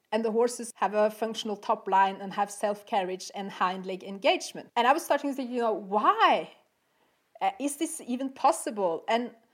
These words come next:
and now it makes perfect sense to me, because when horses are happy and forward and relaxed, and they want to be where they are and do what they do, their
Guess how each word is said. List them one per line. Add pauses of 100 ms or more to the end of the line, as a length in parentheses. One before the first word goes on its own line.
(360)
and
now
it
makes
perfect
sense
to
me,
because
when
horses
are (400)
happy (440)
and
forward (140)
and
relaxed, (340)
and
they
want
to
be
where
they
are
and
do
what
they
do, (720)
their